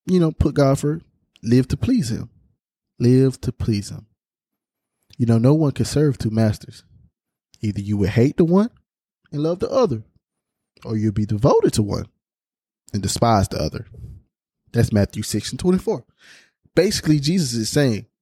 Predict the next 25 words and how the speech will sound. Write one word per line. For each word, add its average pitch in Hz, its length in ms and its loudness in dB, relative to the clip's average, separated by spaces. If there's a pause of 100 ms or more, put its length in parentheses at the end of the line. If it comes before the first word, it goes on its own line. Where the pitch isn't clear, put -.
(120)
either 110 240 -2
you're 104 240 -4
gonna 104 380 -6 (560)
love 95 280 -4
God 170 400 0 (760)
or 104 80 4
you're 110 120 4
gonna 104 160 2
love 107 260 0 (200)
material 190 440 2
things. - 440 -12 (1000)
You're 107 160 -2
gonna 107 180 2
be 104 120 -2
devoted 107 500 2
to 180 80 -2
God 294 260 2 (840)
or 107 60 4
you're 110 80 4
gonna 107 160 2
be 104 120 -2
devoted 107 440 0
to 127 100 -4
your 139 100 0
job. 226 360 -4